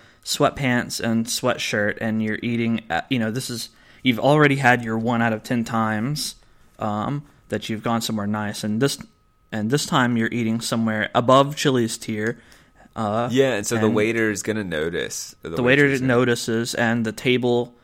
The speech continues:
Speaker 1: you know, next to you kinda, you know, glances over there. Like, does this start to bother you?
Speaker 2: Uh,
Speaker 1: Well, and you can pick up on social
Speaker 2: Yeah,
Speaker 1: cues
Speaker 2: yeah,
Speaker 1: and
Speaker 2: yeah,
Speaker 1: everything.
Speaker 2: yeah.
Speaker 1: So when the waiter comes over and, you know, he has the, uh, the hand towel thrown over his arm and he's like, "Hmm,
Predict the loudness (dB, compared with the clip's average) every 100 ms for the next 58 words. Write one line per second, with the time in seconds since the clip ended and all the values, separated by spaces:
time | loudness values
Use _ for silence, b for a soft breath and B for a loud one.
0 | b _ -2 0 0 -2 -6 -6 -2 0
1 | 0 -4 -6 -4 -2 -2 -4 -4 -2 -2
2 | -2 -2 -4 -4 -2 -2 -4 -4 -4 -2
3 | -4 -4 -4 -2 0 0 2 0 -2 -4
4 | -6 -4 -4 -2 -4 -4 -10 _ _ -18
5 | B B _ _ _ _ _ _ _ 2
6 | 4 4 4 2 0 0 -4 -4 0 0
7 | 0 2 2 0 -4 0 2 4 2 2
8 | 0 -2 -2 -2 2 2 4 2 4 4
9 | 2 0 2 2 2 -2 -2 B B B
10 | -2 0 0 -2 -2 -2 -4 -2 0 -2
11 | -4 -4 -2 -2 -4 B B -6 -4 0
12 | 0 0 0 2 0 0 -2 0 0 0
13 | -2 -2 -2 -2 0 -2 -4 -4 -4 -4
14 | -2 -2 -2 -2